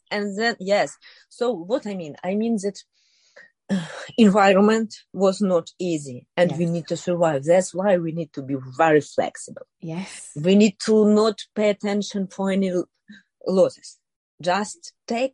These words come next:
Speaker 1: what, uh, just take advantages. It's what we, it's what we did when covid
Speaker 2: Yes.
Speaker 1: happened.
Speaker 2: Yeah.
Speaker 1: We just see, "Okay,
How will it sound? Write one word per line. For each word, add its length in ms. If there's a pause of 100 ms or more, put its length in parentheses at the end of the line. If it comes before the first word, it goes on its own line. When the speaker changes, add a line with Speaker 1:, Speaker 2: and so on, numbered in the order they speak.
Speaker 1:
what, 260 (280)
uh, 200
just 320
take 220
advantages. 720 (180)
It's 180
what 220
we, 200 (280)
it's 120
what 220
we 120 (140)
did 240 (260)
when 200
covid 360 (460)
Speaker 2:
Yes. 440 (100)
Speaker 1:
happened. 400 (280)
Speaker 2:
Yeah. 220
Speaker 1:
We 300
just 340
see, 200
"Okay, 480